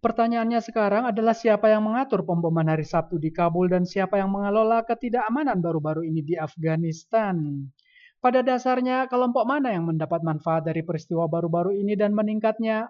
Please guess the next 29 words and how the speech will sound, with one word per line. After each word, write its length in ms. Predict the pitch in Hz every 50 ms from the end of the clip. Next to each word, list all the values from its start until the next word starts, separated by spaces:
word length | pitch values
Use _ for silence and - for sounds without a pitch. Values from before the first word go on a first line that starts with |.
| -
rasa 480 | - 233 262 277 269 269 - 156 139 - - -
tidak 320 | 240 233 175 156 160 -
aman 400 | - 220 214 180 165 156 143 156 - -
di 320 | 160 143 151 147 143 156 - -
Afghanistan? 1200 | 143 127 - 147 151 151 147 151 160 175 165 - _ - 180 180 180 180 180 180 185 185 185 180 180 _ _ _ _ _ _ _ _ _ _ _ _ _ _ _ _ _ _ _ _ -
Beberapa 400 | 240 233 214 233 233 233 233 240 226 233
poin 320 | 233 220 220 226 233 226
dapat 320 | 226 220 226 220 214 226 - 202
dibuat 400 | 185 214 202 226 190 190 220 -
tentang 320 | 247 220 214 226 220 220 202
di 160 | 185 208 208
balik 320 | 190 190 214 202 202 196 202 208
layar 320 | 202 202 202 202 202 214
insiden 480 | - 208 196 185 208 202 196 196 196 196
teroris 320 | 208 196 196 190 190 185 - 185
berdarah 560 | 190 190 185 165 202 226 240 214 180 160 156
hari 80 | 156 156
Sabtu, 720 | 143 - - 160 143 131 - _ - 160 156 165 196 233
delapan 480 | 254 233 196 160 151 - - 165 160 156
Mei 240 | 156 156 160 156 151
dua 160 | 156 160 160
ribu 160 | 160 156 160
dua 160 | 156 160 160
puluh 160 | - 165 160
satu 320 | 160 160 - 185 185 190 196
di 160 | 180 185 190
Kabul 480 | 190 - 214 196 196 180 196 196 196 180
dan 240 | 202 196 202 196
konsekuensinya. 1120 | - - 277 254 233 180 156 - - 143 143 143 135 - 180 170 180 175 165 160 151 143